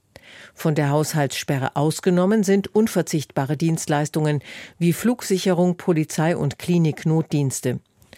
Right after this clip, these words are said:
Zuvor waren Bemühungen zwischen den Republikanern und den Demokraten um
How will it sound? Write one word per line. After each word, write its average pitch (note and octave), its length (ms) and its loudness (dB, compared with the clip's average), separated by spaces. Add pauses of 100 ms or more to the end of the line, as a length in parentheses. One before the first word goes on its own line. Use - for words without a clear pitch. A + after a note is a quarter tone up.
(460)
Zuvor A3 400 2
waren F#3 240 4
Bemühungen F3+ 520 4
zwischen E3+ 320 -2
den D#3 160 0
Republikanern D#3+ 840 0
und F3 240 0
den E3+ 100 2
Demokraten D#3+ 800 0
um D#3+ 300 0